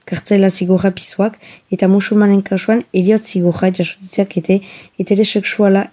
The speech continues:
ez den orok. Kolektibo hauen aldeko mezuak edo ikurrak erakutsi dituen hor hori, kenduak izan zaizkio eta estadioetara sartzea trabatua zaie.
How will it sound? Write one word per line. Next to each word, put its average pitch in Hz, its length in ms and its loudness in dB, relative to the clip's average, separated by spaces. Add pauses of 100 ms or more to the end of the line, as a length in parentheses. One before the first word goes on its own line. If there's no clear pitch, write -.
ez 208 180 -2
den 202 160 4
orok. 175 320 -2 (880)
Kolektibo 208 480 2
hauen 220 240 4
aldeko 190 340 2
mezuak 196 560 0
edo 175 140 2
ikurrak 208 500 -4
erakutsi 190 460 -2
dituen 214 480 0
hor 233 180 2
hori, 175 280 0 (340)
kenduak 214 400 0
izan 220 200 0
zaizkio 202 420 -2
eta 185 180 0
estadioetara 196 680 0
sartzea - 540 -4 (160)
trabatua 196 420 -2
zaie. 190 360 -4